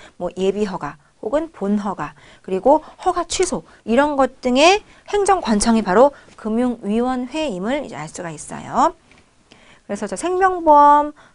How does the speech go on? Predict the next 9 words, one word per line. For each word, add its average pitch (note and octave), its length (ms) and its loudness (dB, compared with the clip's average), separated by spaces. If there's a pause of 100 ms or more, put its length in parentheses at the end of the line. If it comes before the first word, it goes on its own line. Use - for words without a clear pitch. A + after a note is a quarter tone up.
손해보험, C#4+ 880 4 (260)
제삼 D#4+ 460 -2
보험 F3+ 280 -4 (160)
이렇게 A3 300 -2
지금 F#3+ 200 -6
구분을 F#3 480 -4
하고 E4 260 -2
있고요. C#4 440 -2 (320)
자, D#3 200 -10